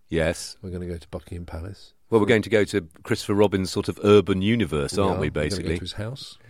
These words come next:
Speaker 2: We're gonna go to the place where his mother disappears to.
Speaker 1: Well, that's the good point, isn't it? We're gonna go to the zoo, the Buckingham Palace, and then we have to work out where is the end of town.
Speaker 2: Yeah, as his mother walks down to
Speaker 1: That's
Speaker 2: the end
Speaker 1: the
Speaker 2: of town.
Speaker 1: puzzle.
Speaker 2: Uh, and then,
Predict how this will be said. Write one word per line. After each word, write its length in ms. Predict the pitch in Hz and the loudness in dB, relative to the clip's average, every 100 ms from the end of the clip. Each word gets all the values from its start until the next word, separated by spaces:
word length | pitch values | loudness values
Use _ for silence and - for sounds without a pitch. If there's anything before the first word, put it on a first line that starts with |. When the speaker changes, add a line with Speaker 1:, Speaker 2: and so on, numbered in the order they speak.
| 110 98 - | -18 -18 -16
Speaker 2:
We're 100 | 107 | -12
gonna 140 | 101 101 | -8 -6
go 120 | 98 | -8
to 120 | - | -8
the 80 | - | -12
place 300 | - 104 - | -6 -6 -6
where 80 | 90 | -8
his 140 | 90 | -8
mother 240 | 98 92 | -8 -8
disappears 560 | 87 90 - - 92 85 | -10 -12 -10 -8 -8 -10
to. 280 | - 80 92 | -12 -12 -6
Speaker 1:
Well, 400 | 101 131 156 69 - | 6 8 8 2 0
that's 200 | - 120 | 0 0
the 60 | 113 | 0
good 220 | 147 127 | -4 0
point, 220 | 151 139 | 2 2
isn't 120 | 117 | 2
it? 60 | 92 | 0
We're 60 | 80 | 2
gonna 160 | 104 | 0
go 220 | 101 120 120 | 4 4 4
to 160 | 120 | 0
the 100 | 98 | -2
zoo, 500 | 95 117 139 151 156 - | 2 4 4 4 0 0
the 100 | 104 | 2
Buckingham 340 | 120 - 110 | 2 0 -4
Palace, 440 | 110 110 82 - - | -2 -2 -2 -4 -4
and 180 | 92 | 0
then 140 | 107 135 | 2 2
we 80 | 135 | 0
have 120 | 107 | -2
to 80 | 101 | 2
work 280 | 98 92 - | 2 2 2
out 300 | 98 90 - - _ _ | 0 0 -6 -20 _ _
where 240 | - 92 127 | 0 2 2
is 100 | 135 | 0
the 160 | 131 | 2
end 220 | 107 107 104 | 2 2 -4
of 100 | - | -4
town. 420 | 101 101 92 67 | -2 0 -2 -6
Speaker 2:
Yeah, 220 | 101 95 95 73 87 | -8 -10 -10 -14 -14
as 100 | 85 | -14
his 120 | 92 | -10
mother 180 | 101 98 | -6 -4
walks 200 | 101 - | -6 -6
down 160 | 104 | -6
to 40 | 95 | 0
Speaker 1:
That's 120 | 101 | 0
Speaker 2:
the 40 | |
end 60 | 95 | 0
Speaker 1:
the 40 | |
Speaker 2:
of 60 | 110 | 2
town. 120 | - | 4
Speaker 1:
puzzle. 280 | 113 107 71 - - - - - - | 2 2 -6 -10 -20 -20 -20 -20 -6
Speaker 2:
Uh, 200 | 113 120 | -2 0
and 120 | 120 | 0
then, 240 | 123 147 | 2 2